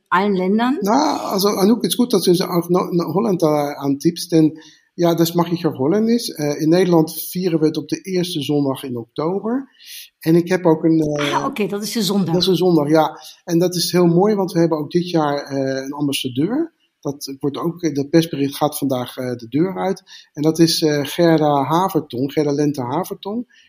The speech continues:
Speaker 2: Nou, iedereen in Nederland kent haar, want zij is de bekende oma uit Sesamstraat. En, ehm,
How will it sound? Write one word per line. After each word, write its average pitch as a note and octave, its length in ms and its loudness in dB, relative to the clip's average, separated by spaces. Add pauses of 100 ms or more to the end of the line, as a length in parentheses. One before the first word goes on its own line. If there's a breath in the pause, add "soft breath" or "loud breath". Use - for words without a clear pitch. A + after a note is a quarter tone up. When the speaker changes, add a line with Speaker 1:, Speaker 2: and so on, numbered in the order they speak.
(100)
Speaker 2:
Nou, - 160 -8
iedereen D#3 360 4
in C#3+ 80 2
Nederland C#3+ 460 2
kent F3+ 280 0
haar, F3 180 0
want D#3+ 180 0
zij D#3 220 0
is D#3+ 140 -2
de C3+ 100 -6
bekende D#3 420 0
oma D#3 320 4
uit C#3 180 -6
Sesamstraat. B2 920 -4 (460)
En, C3 300 -4
ehm, C3+ 380 -10